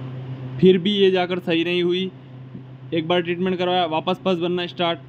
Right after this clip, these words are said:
फिर हम पस निकालते, चीर फाड़ करके वापस पस बन जाता था, तो ये problem regular आ रही थी। तो फिर हमको, अ, किसी ने बताया कि आप मध्य प्रदेश सरकार की जो स्कीम है,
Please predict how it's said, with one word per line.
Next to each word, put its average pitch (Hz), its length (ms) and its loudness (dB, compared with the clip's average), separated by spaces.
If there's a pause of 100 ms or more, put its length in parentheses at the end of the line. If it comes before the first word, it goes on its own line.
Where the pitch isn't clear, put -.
(280)
फिर 180 160 4
हम 180 160 0
पस 170 260 -2
निकालते, 175 440 0
चीर 170 240 2
फाड़ 170 240 -4
करके 170 220 -8
वापस 139 440 -4
पस 175 120 0
बन 170 200 -4
जाता 165 240 -2
था, 170 140 -6
तो - 320 -8
ये 196 80 4
problem 185 340 0
regular 180 360 2
आ 160 60 0
रही 139 160 -2
थी। 127 220 -6 (380)
तो 160 60 -8
फिर 196 220 0
हमको, 196 440 -2 (200)
अ, - 20 -20 (100)
किसी 170 500 -2
ने 180 100 -2
बताया 170 280 -2
कि 170 100 -2
आप 175 220 -2
मध्य 156 320 -4
प्रदेश 165 280 -2
सरकार 156 500 -4
की 170 120 -4
जो 165 180 0
स्कीम 170 320 0
है, 175 200 -2